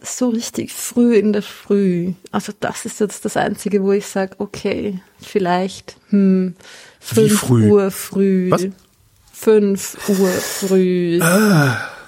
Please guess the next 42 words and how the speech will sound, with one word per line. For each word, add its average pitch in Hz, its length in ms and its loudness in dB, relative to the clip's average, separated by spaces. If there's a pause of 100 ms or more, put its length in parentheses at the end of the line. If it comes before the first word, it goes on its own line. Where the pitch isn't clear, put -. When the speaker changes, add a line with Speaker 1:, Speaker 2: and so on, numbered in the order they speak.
(440)
Speaker 1:
Also 202 240 0
es 208 100 0
ist - 80 -4
so, 220 160 2
es - 260 -2
ist 214 140 -4
so 226 80 2
richtig, 214 680 0
ja, 180 320 2
zwischen, 220 440 -2
also 196 120 2
um 196 80 4
fünf 254 580 0
geht's 208 280 0
los, 269 420 2
also 160 200 0
je, 165 120 0
natürlich 170 540 -2
ein 185 60 2
bisschen 185 320 2
je 180 100 4
nachdem, 180 440 2
wo 175 100 4
man 170 260 2 (480)
auf - 160 -4
der - 120 -2
Erde 170 260 0 (120)
ist, 240 380 -2
so. 185 260 -4
Speaker 2:
Mhm. 127 320 -16
Speaker 1:
Aber 156 280 -2 (160)
das - 160 -2
sind 160 160 2
nur 165 100 4
ein 156 80 0
paar 175 120 0
Minuten 165 440 2
jetzt 156 220 -4
Unterschied 165 440 -6
aus, - 300 -12 (240)
ähm, 196 240 -6 (540)
Mitteleuropa. 185 640 0